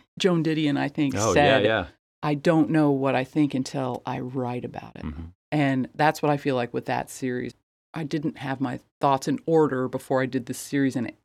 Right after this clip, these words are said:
Speaker 1: really helped me figure some stuff out.
Speaker 2: Would you say that that's the first time that you've done a sustained body of work that was actually informed by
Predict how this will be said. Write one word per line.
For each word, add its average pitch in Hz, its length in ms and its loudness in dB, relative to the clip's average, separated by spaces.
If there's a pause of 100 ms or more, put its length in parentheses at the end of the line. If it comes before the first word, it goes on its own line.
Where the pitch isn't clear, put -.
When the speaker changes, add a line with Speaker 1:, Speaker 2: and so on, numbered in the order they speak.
Speaker 1:
really 147 360 -2
helped - 400 -4
me 117 300 -2 (360)
figure 139 200 -4
some - 140 -8
stuff - 240 -12
out. - 140 -14 (500)
Speaker 2:
Would 98 160 -2
you 117 80 2
say 110 260 2
that 92 300 -2
that's - 320 -2
the 87 100 -2
first - 380 -2
time 87 580 -4 (520)
that - 140 -4
you've 82 220 -4
done 80 180 -2
a 78 60 -4
sustained 85 640 -4
body 80 300 0
of 71 160 -6
work 80 340 -2
that - 160 -6
was 76 300 -8 (260)
actually 80 360 -2
informed 82 800 -2
by 76 480 -4